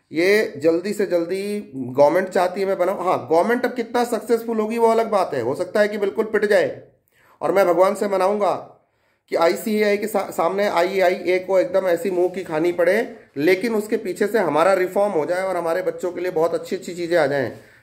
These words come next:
सीए इंस्टीट्यूट थोड़ा जागे और बेहतर काम कर दे। हमारा कल्याण हो जाए। लेकिन गवर्नमेंट आईआईए को भूल चुकी है, उसको रिजेक्ट कर चुकी है प्रपोजल को। ऐसा वो एक लाइन में, वो बिल में नहीं है इस, ये मैटर।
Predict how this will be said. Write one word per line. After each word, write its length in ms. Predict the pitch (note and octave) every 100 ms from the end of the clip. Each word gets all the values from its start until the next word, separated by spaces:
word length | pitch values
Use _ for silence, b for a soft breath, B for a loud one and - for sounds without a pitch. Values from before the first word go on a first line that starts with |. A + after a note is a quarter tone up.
| _
सीए 180 | D3+ D#3+
इंस्टीट्यूट 340 | D#3 D#3 D#3+
थोड़ा 140 | D#3 D3+
जागे 380 | B2 B2 C#3+ G3+
और 160 | G3
बेहतर 300 | C3+ C3 C3
काम 240 | - C3 C#3+
कर 160 | C#3+
दे। 360 | C3+ F#3 C4 - B B B -
हमारा 280 | B2+ D3+ E3+
कल्याण 400 | F3 D#3+ D#3+ D#3+
हो 100 | D3+
जाए। 340 | D#3+ G3+ - - -
लेकिन 520 | D3+ F#3 B3 A3 -
गवर्नमेंट 580 | A#2+ A#2+ D3+ E3+ A#3+ B3
आईआईए 460 | - E3+ F#3 G3+ A3+
को 140 | A3+
भूल 280 | D#3 C3+ G3
चुकी 340 | - G#3+ -
है, 100 | G3+
उसको 240 | G3+ G3+ G3
रिजेक्ट 440 | D3+ C#3+ F#3+ G#3+
कर 160 | - F#3+
चुकी 260 | G3 G3+
है 60 | F#3
प्रपोजल 480 | F#3 E3 E3 D#3 D#3+
को। 420 | D#3+ G3+ A3 B B B
ऐसा 260 | C#3+ D#3+ A3+
वो 160 | A3+ G#3
एक 280 | G3 G#3
लाइन 240 | G3+ F#3 G3+
में, 180 | G#3 A#3
वो 140 | A3+
बिल 360 | G#3+ C3+ G#3+ B3+
में 140 | B3
नहीं 220 | A3 G#3
है 140 | G3+ G3
इस, 140 | F3+
ये 120 | E3+ E3+
मैटर। 600 | E3 D#3+ A3 A#3 -